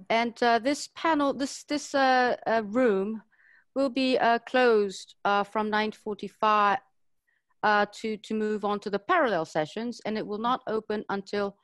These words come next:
half past six. Uh, but to, to others, uh, like, uh,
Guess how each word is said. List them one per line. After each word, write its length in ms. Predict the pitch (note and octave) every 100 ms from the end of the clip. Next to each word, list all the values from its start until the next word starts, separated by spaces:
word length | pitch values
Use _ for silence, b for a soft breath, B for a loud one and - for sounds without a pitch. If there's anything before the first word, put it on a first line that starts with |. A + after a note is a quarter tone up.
| _ _
half 240 | G#3 G3+ -
past 320 | G3 F#3+ -
six. 400 | - - - - _ _ _ b b b b -
Uh, 180 | A3+ A3+ A3
but 240 | A#3+ G3 -
to, 260 | - B3+ B3
to 160 | - -
others, 420 | D4 C4+ C4 B3+
uh, 200 | A#3+ A#3
like, 240 | A3 G#3+ A3+
uh, 180 | G#3+